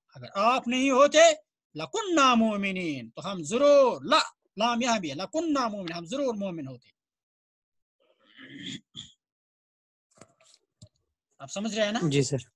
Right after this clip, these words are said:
Speaker 1: हाँ, तो जवाब हुआ अल मुस्बत यक्तरिन बिल लाम, लेकिन अगर मनफी जवाब होगा तो उसमें लाम नहीं लगेगा। जैसे आप यहाँ मिसाल, पहली मिसाल देख रहे हैं जो अभी मैंने बताई,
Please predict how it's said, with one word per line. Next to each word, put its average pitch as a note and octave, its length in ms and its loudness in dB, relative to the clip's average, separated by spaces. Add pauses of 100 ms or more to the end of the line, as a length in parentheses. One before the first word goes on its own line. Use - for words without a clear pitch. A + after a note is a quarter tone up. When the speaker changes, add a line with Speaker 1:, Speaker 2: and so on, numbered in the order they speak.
(180)
Speaker 1:
हाँ, - 100 -20 (180)
तो D#3+ 60 -18
जवाब G#3+ 440 -2
हुआ A3 200 0
अल G#3+ 160 -6
मुस्बत A#3+ 440 -2
यक्तरिन F#3+ 520 -8
बिल F3 180 -10
लाम, F3 260 -4 (260)
लेकिन G#3 260 -10 (100)
अगर G3 180 -8
मनफी A3+ 380 -8
जवाब B3+ 340 -4
होगा E4 280 2 (260)
तो F#3+ 100 -12
उसमें F#3 280 -8
लाम A#3+ 420 0 (280)
नहीं C#3+ 260 -4
लगेगा। B2+ 500 -4 (260)
जैसे G3+ 260 -6
आप F#3+ 220 -6
यहाँ G3 160 -8
मिसाल, F3+ 300 -6
पहली F3+ 280 -4
मिसाल E3+ 300 -6
देख F3 220 -8
रहे F#3+ 80 -6
हैं F#3 80 -8
जो D#3 140 -8
अभी E3 160 -8
मैंने D#3+ 240 -6
बताई, C#3+ 360 -10